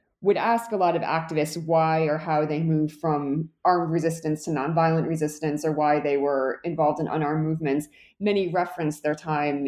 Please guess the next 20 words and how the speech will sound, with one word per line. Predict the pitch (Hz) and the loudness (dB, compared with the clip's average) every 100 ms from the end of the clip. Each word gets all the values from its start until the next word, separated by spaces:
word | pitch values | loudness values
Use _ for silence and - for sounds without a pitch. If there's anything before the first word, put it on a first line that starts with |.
| 139 - | -4 -2
in | 160 151 139 135 - _ _ | 2 2 0 -2 -6 _ _
prison | - 208 170 151 | 2 2 4 0
as | 156 | -2
being, | 156 143 139 135 - | -2 -2 0 -2 -2
uh, | 156 143 131 - - | 0 2 0 -4 -4
instructive | 185 - 165 160 156 - | -4 0 0 0 -2 -2
in | 160 143 | -2 -2
that. | 127 117 | 0 0
And | 147 143 85 - _ _ - | 0 -2 -4 -12 _ _ -6
I | 220 | -2
don't | 220 | 0
want | 190 180 | -2 -4
to | |
imply | 170 165 160 160 | -6 -2 0 0
that | 147 135 - - _ _ | 0 -2 -4 -16 _ _
everyone | 208 196 190 | 0 2 0
<laughs> | 214 | 0
who | 269 | 2
is | 220 190 | 2 2
a | 180 165 147 | 0 0 -4